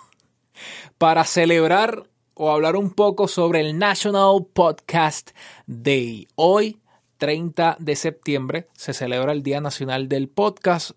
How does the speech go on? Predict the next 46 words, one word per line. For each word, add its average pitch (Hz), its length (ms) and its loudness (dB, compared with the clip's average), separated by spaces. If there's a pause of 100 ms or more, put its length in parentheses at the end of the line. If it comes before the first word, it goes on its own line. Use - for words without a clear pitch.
(140)
o 165 160 -4
por 180 200 -2
lo 180 160 0
menos 208 360 -8
eso 160 160 -12
es 190 80 -6
lo 170 100 -4
que 143 140 -4
la 131 100 -4
gente 131 320 -8
se 151 120 -6
ha 139 40 -2
inventado, 143 640 -6 (300)
y - 100 -2
eso 196 140 4
está 233 240 -4
cool. 226 400 -4 (340)
Yo 151 240 -10
no 175 100 -6
sé 190 160 -8
si 180 200 -6
han 160 100 -6
sido 170 320 -2
los 160 140 0
americanos 147 1040 -4 (480)
o 127 360 -10
de 127 120 -12
dónde 151 300 -6
ha 170 100 -4
salido 156 400 -2
esto 156 220 -4
de 139 180 0
hacer 131 380 -6
un 156 180 -4
día 143 400 0 (340)
de 135 480 -4
cada 139 320 -2
cosa. 151 440 -4 (260)
Eso 220 160 -10
está 262 220 -4
cool. 120 300 -8
Yo 139 120 -4
creo 175 140 0
que 185 80 -2
eso, 175 240 -4
para 131 420 0